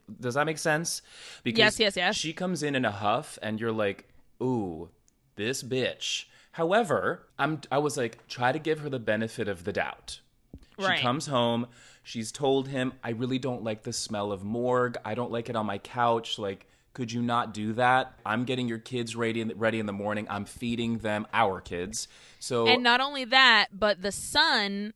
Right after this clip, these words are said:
Speaker 2: they're, they have two kids. It's Edson and Cisa.
Speaker 1: Mm-hmm.
Speaker 2: And Ed-, Edson,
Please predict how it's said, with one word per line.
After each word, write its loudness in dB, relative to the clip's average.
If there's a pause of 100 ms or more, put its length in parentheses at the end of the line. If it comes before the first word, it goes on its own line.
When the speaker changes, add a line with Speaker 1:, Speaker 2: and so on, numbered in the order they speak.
Speaker 2:
they're, 0
they -2
have 0
two -4
kids. -8
It's -12 (100)
Edson 0
and -4
Cisa. -10 (120)
Speaker 1:
Mm-hmm. -8
Speaker 2:
And -6
Ed-, -4 (120)
Edson, -2